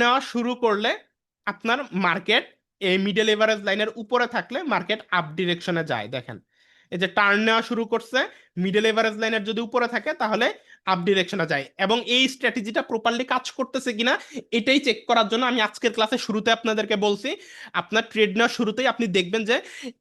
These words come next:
এই টার্ন নেওয়ার বিষয়টা কাজ করতেছে কিনা। এই টার্নিংটা আমি আরেকটু বুঝাই দিই। এটা আপনি, আহ, ওয়ান মিনিটের ক্যান্ডেলে চলে যাবেন, যেহেতু আমরা ট্রেড নিব ওয়ান মিনিটের ক্যান্ডেলে। একটু বড় টাইম ফ্রেমে আমরা অ্যানালাইসিস করব, কিন্তু ট্রেড নিব তো এক মিনিটে। তো বড় টাইম ফ্রেমে অ্যানালাইসিস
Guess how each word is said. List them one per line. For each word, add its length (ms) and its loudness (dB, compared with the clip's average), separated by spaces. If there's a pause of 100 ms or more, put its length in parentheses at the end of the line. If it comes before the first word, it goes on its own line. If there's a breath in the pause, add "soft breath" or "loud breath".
(160)
এই 100 4 (200)
টার্ন 320 4
নেওয়ার 260 2
বিষয়টা 320 0
কাজ 180 -2
করতেছে 340 -8
কিনা। 160 0
এই 100 -6
টার্নিংটা 400 0
আমি 100 -4
আরেকটু 240 -4 (120)
বুঝাই 300 2
দিই। 100 0 (400 loud breath)
এটা 220 4
আপনি, 180 0 (400)
আহ, 200 4 (340)
ওয়ান 220 2
মিনিটের 300 -2 (180)
ক্যান্ডেলে 300 0 (140)
চলে 200 -2
যাবেন, 220 -2
যেহেতু 220 -4
আমরা 180 0
ট্রেড 240 0
নিব 100 0 (100)
ওয়ান 180 2
মিনিটের 300 -2
ক্যান্ডেলে। 320 0
একটু 120 -2 (120)
বড় 140 6 (260)
টাইম 200 2
ফ্রেমে 240 0 (420 loud breath)
আমরা 280 2
অ্যানালাইসিস 480 2 (120)
করব, 180 -2 (160)
কিন্তু 160 -6 (100)
ট্রেড 260 -2
নিব 100 -2 (100)
তো 120 0
এক 140 -6
মিনিটে। 240 -2 (420 loud breath)
তো 40 2 (140)
বড় 140 6 (100)
টাইম 180 4
ফ্রেমে 200 0
অ্যানালাইসিস 400 -2